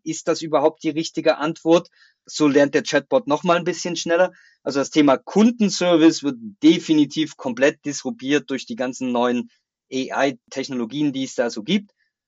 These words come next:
Gott sei Dank durch, äh, Chat G P T ist das jetzt auch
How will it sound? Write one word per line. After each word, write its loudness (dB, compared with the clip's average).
Gott 4
sei 6
Dank 2
durch, -2
äh, 2
Chat 2
G -4
P -6
T -4
ist -8
das -2
jetzt -2
auch 0